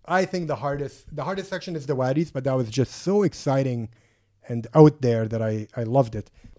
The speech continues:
So, yeah, Petra to Wadi Rum is, I think, supposed to take five days. And, uh, I'm definitely doing more than a day's hike every day.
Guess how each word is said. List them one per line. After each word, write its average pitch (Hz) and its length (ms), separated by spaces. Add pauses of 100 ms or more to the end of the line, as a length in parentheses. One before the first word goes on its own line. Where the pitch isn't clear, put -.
(600)
So, 143 500 (680)
yeah, 139 220
Petra 165 440
to 156 120
Wadi 139 380
Rum 127 400
is, 113 460 (440)
I 120 80
think, 175 200
supposed 160 360
to 156 60
take 147 220
five 135 380
days. 131 580 (680)
And, 123 640
uh, 120 520
I'm 165 160
definitely 165 380
doing 147 260
more 131 260
than 127 140
a 123 60
day's 117 500
hike - 420
every 113 240
day. 117 300